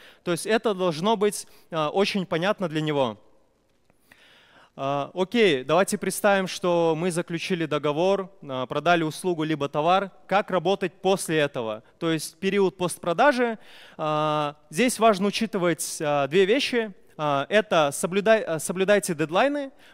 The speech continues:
потому что это люди очень сильно дорожат своим временем. Если вы сказали: «Отправлю сегодня в шесть», будьте любезны, отправьте в шесть. А, и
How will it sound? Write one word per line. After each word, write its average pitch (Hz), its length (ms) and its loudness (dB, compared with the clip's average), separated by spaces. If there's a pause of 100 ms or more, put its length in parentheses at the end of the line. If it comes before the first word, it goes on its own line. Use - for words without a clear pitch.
потому 180 260 -2
что - 160 -2
это 185 180 0
люди 180 300 0
очень 190 300 0
сильно 170 280 -2
дорожат 156 360 0
своим 147 200 -4
временем. 262 460 0 (320)
Если 185 240 0
вы 180 80 0
сказали: 175 400 2
«Отправлю 165 400 0
сегодня 165 380 -4
в - 40 -10
шесть», 226 340 -4
будьте 175 260 -10
любезны, 160 340 -4
отправьте 147 400 -8
в - 60 -14
шесть. - 440 -8 (560)
А, 131 400 -2
и 196 440 -2